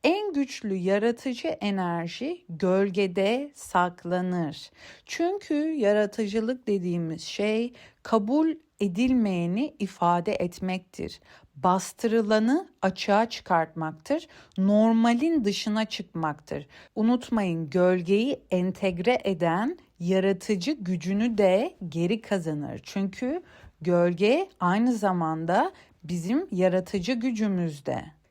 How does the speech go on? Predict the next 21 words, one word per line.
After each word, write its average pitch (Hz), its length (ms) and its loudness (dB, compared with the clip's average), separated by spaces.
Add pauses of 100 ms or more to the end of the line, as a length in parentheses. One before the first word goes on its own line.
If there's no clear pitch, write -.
(120)
Kısaca 277 440 2
gölge 233 500 4
entegrasyonunu 226 1300 0
burada 220 580 0
yenilemek 208 640 -2
istiyorum. 175 720 -6
Birincisi 233 580 -2
tespit - 460 -6
ediyoruz. 247 540 0
Başkalarında 175 680 -2
seni 165 320 -6
rahatsız 156 420 -6
eden 139 400 -4
ne? 254 300 -2
Liste 185 320 -6
yapıyoruz. 185 640 -4
Bu 208 80 -4
senin 170 300 -6
gölge 170 300 0
haritan 208 400 -2
oluyor. 214 420 -2